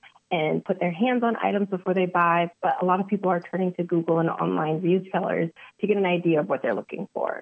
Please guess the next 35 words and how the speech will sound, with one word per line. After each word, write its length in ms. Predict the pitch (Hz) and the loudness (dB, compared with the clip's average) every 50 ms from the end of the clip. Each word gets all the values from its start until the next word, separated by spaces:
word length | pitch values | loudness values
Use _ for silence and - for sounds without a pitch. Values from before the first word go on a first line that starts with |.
| 190 - | -6 -2
So 80 | 185 180 | 0 2
I 60 | 190 | 4
like 180 | 208 220 220 | 2 2 2
to 80 | 220 240 | 0 -2
think 300 | 233 - 220 214 208 - | 0 2 0 0 2 2
of 160 | 196 190 180 | 0 0 0
online 440 | - - - 175 180 175 185 185 180 190 | -2 -6 -4 -2 0 0 0 0 0 0
shopping 520 | 190 180 180 - 190 185 185 180 185 190 - _ _ _ _ _ _ _ | -2 -2 0 0 0 2 2 2 0 -2 -4 _ _ _ _ _ _ _
maybe 280 | 196 202 202 202 196 190 | 2 2 2 2 2 0
is 560 | - - - 185 170 170 170 170 170 170 170 _ - | 0 0 0 0 2 4 4 4 2 2 -2 _ 0
the 280 | 185 165 160 160 160 165 - | 2 2 4 2 0 -2 -2
starting 340 | - 175 180 185 185 196 190 | 0 0 2 4 2 2 2
point 260 | 190 208 202 - - | 0 -2 -2 -2 -4
for 100 | - 214 214 | -6 -6 -2
some 180 | - 226 226 233 | 0 -2 -2 0
folks, 320 | - 254 262 269 262 - _ _ | 0 0 0 0 0 -4 _ _
doing 300 | 185 165 160 165 170 190 | 0 0 0 0 0 0
research, 520 | 233 247 254 247 254 247 226 220 214 220 - - | 2 2 0 0 0 2 2 2 2 0 -2 -4
really 180 | 190 175 180 165 | -2 -2 -2 0
figuring 220 | - 180 185 185 180 | 0 2 2 2 2
out 120 | 170 - | 2 0
what 140 | 175 175 - | -4 -2 0
they 100 | 196 185 | 0 0
want, 360 | 185 208 214 214 220 208 - - | 2 4 4 4 2 2 0 -4
where 180 | - - - - | -6 -4 0 0
other 140 | 208 208 202 | 0 0 0
people 460 | - - 208 196 202 202 196 196 - _ | 0 -2 -2 0 2 0 0 -2 -6 _
still 180 | - 190 185 190 | 0 0 0 2
have 180 | 190 190 180 | 0 -2 -4
the 60 | 175 180 | -4 -4
desire 560 | 196 175 170 156 160 165 165 180 190 208 220 - _ _ _ _ _ _ | -4 -2 -2 0 0 2 2 2 2 0 -2 -6 _ _ _ _ _ _
to 80 | 214 185 | -2 0
go 280 | 175 180 175 170 170 | 2 2 2 2 0
into 640 | - - 165 160 165 180 208 240 254 240 247 - 185 | -2 -2 -2 0 0 2 2 2 0 0 -4 -2 -2
the 120 | 180 | -2